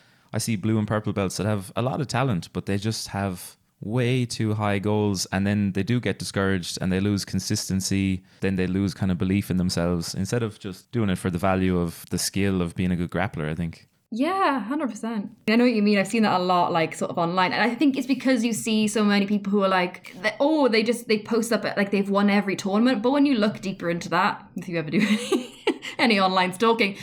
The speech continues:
Speaker 2: you realize they, they actually don't win gold all the time. They just don't post when they win anything other than gold, which is that person's choice, and that's fair enough. But, like, reality is, like, you can't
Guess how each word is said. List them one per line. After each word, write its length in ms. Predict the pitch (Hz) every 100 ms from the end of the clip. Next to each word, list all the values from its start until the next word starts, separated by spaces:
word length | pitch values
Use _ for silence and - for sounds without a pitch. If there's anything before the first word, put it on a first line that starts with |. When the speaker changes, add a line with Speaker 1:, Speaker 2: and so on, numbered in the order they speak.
| 294
Speaker 2:
you 140 | 247 254
realize 280 | 269 254
they, 180 | 233 233
they 140 | 220 214
actually 360 | 240 - 254
don't 380 | - 196 208 -
win 200 | 208 220
gold 280 | 214 220 226
all 60 |
the 80 | 214
time. 300 | 220 226 247
They 80 | 202
just 180 | 208 208
don't 280 | 202 202 -
post 320 | 202 185 -
when 160 | 190
they 80 | 190
win 160 | 185 180
anything 340 | 175 170 175
other 160 | 160 160
than 160 | 147
gold, 320 | 147 98 131 - - - -
which 160 | - 262
is 160 | 302 254
that 200 | 240 -
person's 400 | 196 180 170 -
choice, 300 | 185 175 -
and 100 | 175
that's 140 | -
fair 160 | 175 160
enough. 300 | 170 165 -
But, 100 | 165
like, 220 | 156 -
reality 560 | 156 180 208 202 156
is, 260 | 175 170 165
like, 220 | 156 151 - -
you 80 | -
can't 440 | - 180 196 214